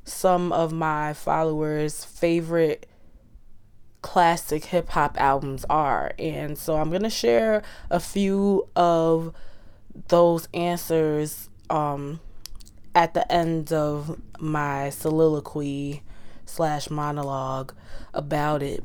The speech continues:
But, um, I kinda like that. Like, I like that you guys were involved. So the top five answers that I feel were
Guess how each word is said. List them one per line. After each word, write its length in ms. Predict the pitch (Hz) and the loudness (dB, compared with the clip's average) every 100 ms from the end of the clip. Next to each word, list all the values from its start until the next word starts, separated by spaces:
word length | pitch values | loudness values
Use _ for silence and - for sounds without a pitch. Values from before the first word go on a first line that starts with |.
| - | -2
But, 340 | 147 139 - | 0 0 4
um, 420 | 147 139 135 - - - | 4 4 2 0 0 0
I 60 | - | 2
kinda 300 | - 320 403 | 6 6 8
like 280 | 214 208 - | 6 6 4
that. 260 | 123 - | 0 0
Like, 300 | 151 147 - | -4 -4 -2
I 100 | - | 2
like 260 | 175 185 185 | 4 4 4
that 320 | 190 185 180 | 4 4 2
you 80 | 180 | 0
guys 280 | 170 165 165 | 2 2 0
were 120 | 160 | -2
involved. 680 | 160 147 147 151 151 160 165 | -4 -2 -2 0 2 0 0
So 360 | 160 151 147 - - - - - | -2 0 -2 -6 -14 -14 -14 -10
the 220 | 170 170 | 0 0
top 340 | 165 - 80 | 2 2 2
five 580 | - - 180 175 175 165 - - - | 4 4 6 6 4 0 -6 -18 -6
answers 600 | 170 165 165 - 160 156 | -2 0 0 -2 -2 -2
that 240 | 151 143 147 | -2 -2 -2
I 140 | 143 | -2
feel 800 | - - 156 151 147 147 147 143 | -4 0 0 0 0 0 -2 -6
were 840 | - 147 151 147 139 139 139 117 | -10 -4 -2 0 0 0 -2 -4